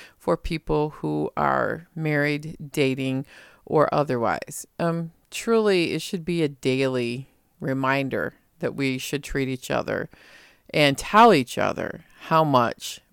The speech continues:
we love each other. So we're going to get into what have I been working on. Quilting. I have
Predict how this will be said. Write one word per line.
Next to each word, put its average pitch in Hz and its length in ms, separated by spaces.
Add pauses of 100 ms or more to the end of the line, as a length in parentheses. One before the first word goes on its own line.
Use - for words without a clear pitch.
we 147 100
love 127 280
each 123 180
other. - 360 (1000)
So 349 640 (640)
we're 262 140
going 277 260
to 240 100
get 196 220
into 196 460
what 175 220
have 196 140
I 170 200
been 170 240
working 143 440
on. 131 320 (580)
Quilting. 135 520 (100)
I 277 180
have 302 480